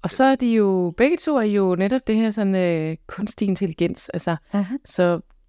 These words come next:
Speaker 1: det vi jo er lidt nysgerrige på i podcasten, det er jo den her med, kan det her kunstig intelligens, kan det gå ind og erstatte en fløjt?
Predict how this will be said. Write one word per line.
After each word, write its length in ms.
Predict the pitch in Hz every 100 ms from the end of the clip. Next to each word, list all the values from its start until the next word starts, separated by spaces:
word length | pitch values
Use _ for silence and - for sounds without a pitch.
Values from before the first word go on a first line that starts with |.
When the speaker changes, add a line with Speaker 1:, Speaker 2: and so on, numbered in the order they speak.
| _ _ _ _ _ -
Speaker 1:
det 120 | 226
vi 120 | 277
jo 440 | 269 202 165 156 151
er 100 | -
lidt 180 | 165 190
nysgerrige 360 | 214 - 240 208
på 140 | 196
i 40 |
podcasten, 520 | 180 190 - 180 175 170
det 200 | 180 156
er 60 |
jo 120 | 190 311
den 140 | 220
her 80 | 220
med, 200 | 196 190 - _ _ _ _
kan 280 | 233 302 294
det 160 | 254
her 280 | 220 190 175 - _ _ _ _ _ _ _
kunstig 360 | - 196 - 196
intelligens, 480 | 180 175 175 196
kan 180 | - 220
det 80 | 254
gå 100 | 233
ind 180 | 202 196
og 140 | 185 - _ _ _ _ _
erstatte 640 | - - - 180 208 202 185 _ _ _ _ _ _ _
en 140 | 180 165
fløjt? 840 | - 190 - - 190 185 180 -